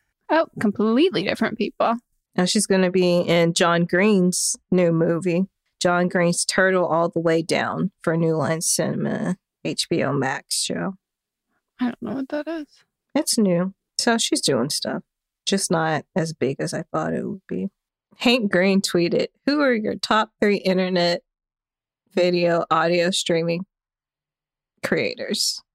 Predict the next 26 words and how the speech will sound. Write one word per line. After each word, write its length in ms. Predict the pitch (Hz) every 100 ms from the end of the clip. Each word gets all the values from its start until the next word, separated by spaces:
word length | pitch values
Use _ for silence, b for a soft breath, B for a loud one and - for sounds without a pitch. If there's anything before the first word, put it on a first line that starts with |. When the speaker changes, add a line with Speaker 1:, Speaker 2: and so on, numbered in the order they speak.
| _ _ _ 175
Speaker 2:
And 120 | 165
the 40 |
conditions 640 | - 180 180 - 175 175 170
need 220 | 160 170
to 100 | 165
be 140 | 151 -
independently 880 | 160 156 - 196 190 190 185 190
produced. 760 | - 175 180 208 240 - - -
No 160 | 160 151
Netflix 500 | 175 190 - 196 -
stuff. 340 | - 190 196 _ _ _ _ -
Doesn't 280 | 175 180 190
have 180 | 180 -
to 100 | 180
be 100 | 175
an 100 | 165
individual, 640 | 170 170 175 165 170 165
could 200 | - 170
be 140 | 175 165
a 80 | 160
group 260 | 160 151 -
working 320 | 160 - 170
together." 340 | - 165 156 - 160
And 160 | 160
someone 480 | - 190 196 214 202
responded 720 | 196 - - 123 143 - -